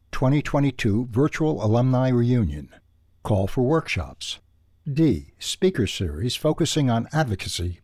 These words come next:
by Maya Scott. Two, Spring into Spring. A, Sprouts, Snails, and Puppy Dog Tales by Maya Scott.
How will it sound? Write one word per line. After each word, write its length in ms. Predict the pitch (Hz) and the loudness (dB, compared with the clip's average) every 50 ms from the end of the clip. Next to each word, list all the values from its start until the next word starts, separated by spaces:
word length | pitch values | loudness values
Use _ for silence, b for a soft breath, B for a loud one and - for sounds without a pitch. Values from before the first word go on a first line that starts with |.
| _ - | _ 0
by 140 | 123 135 | 0 2
Maya 280 | 135 127 120 123 120 104 | 4 4 4 2 2 0
Scott. 460 | - - - - - - - - - - _ _ _ _ _ _ _ _ _ _ _ _ _ _ - | 0 -2 -2 -2 -2 -2 -4 -10 -18 -20 _ _ _ _ _ _ _ _ _ _ _ _ _ _ -8
Two, 340 | - - 196 147 101 78 - - - - _ | -2 0 2 2 2 0 -2 -10 -20 -20 _
Spring 400 | - - - - - 175 190 185 | -14 -12 -8 -2 0 2 2 2
into 260 | 202 180 175 160 170 160 | 2 0 0 0 0 0
Spring. 480 | - - - - 120 - - - - - - - _ _ _ _ _ _ _ _ _ - | -2 -4 -2 -2 -2 -2 -2 -4 -10 -18 -20 -20 _ _ _ _ _ _ _ _ _ 0
A, 380 | 147 139 117 78 - - - - - | 0 2 2 0 -2 -8 -18 -20 -14
Sprouts, 760 | - - - - - 165 160 135 - - - - - - - - | -10 -10 -8 -6 -2 0 0 0 0 -2 -8 -14 -14 -14 -14 -10
Snails, 580 | - - - 127 131 131 127 135 156 - - - | -8 -6 -2 0 2 2 2 0 -2 -6 -8 -4
and 160 | - 143 113 | -2 -2 0
Puppy 240 | - 127 143 - 151 | 2 0 0 0 0
Dog 320 | 139 139 139 143 143 139 - | 2 2 4 2 2 0 0
Tales 440 | - 139 113 82 60 58 - - | 0 0 0 0 -4 -8 -14 -14
by 180 | - - 98 98 | -8 -4 -2 0
Maya 300 | 92 82 82 98 104 107 | 0 0 -2 -2 -4 -4
Scott. 420 | - - - 160 151 135 98 - | -4 -4 -2 0 0 0 0 -4